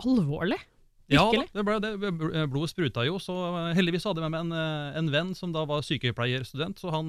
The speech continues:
Speaker 2: ehm, han så det at, eh, her var det så mye blod, så han stakk, eh, like gjerne fingeren inn i, i såret.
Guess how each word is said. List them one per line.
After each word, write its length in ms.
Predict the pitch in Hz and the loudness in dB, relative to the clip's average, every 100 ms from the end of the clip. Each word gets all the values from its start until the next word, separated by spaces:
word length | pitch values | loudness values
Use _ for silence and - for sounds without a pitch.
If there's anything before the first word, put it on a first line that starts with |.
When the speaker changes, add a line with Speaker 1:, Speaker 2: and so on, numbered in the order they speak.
| 151 | -4
Speaker 2:
ehm, 500 | 147 143 131 123 117 | -4 -2 0 0 0
han 140 | 131 | -2
så 220 | 135 135 123 | -2 -4 -2
det 80 | 104 | -2
at, 220 | 104 - | -4 -6
eh, 600 | 113 113 110 110 110 107 | -4 -2 -2 -2 -2 -2
her 220 | 107 107 110 | -4 -4 -4
var 120 | 104 | -4
det 100 | 104 | -4
så 100 | 113 | -4
mye 180 | 107 107 | -4 -4
blod, 260 | 107 151 | -4 -6
så 400 | - 131 127 123 | -6 -6 -4 -2
han 260 | 120 123 113 | -2 -4 -6
stakk, 340 | - 113 - 120 | -10 -12 -8 -6
eh, 200 | 113 110 | -4 -4
like 160 | 113 113 | -4 -4
gjerne 140 | 107 113 | -4 -2
fingeren 240 | 110 110 | -2 0
inn 140 | 107 107 | 0 0
i, 320 | 107 110 107 117 | -2 -4 -4 -4
i 20 | |
såret. 300 | 123 113 | -2 -2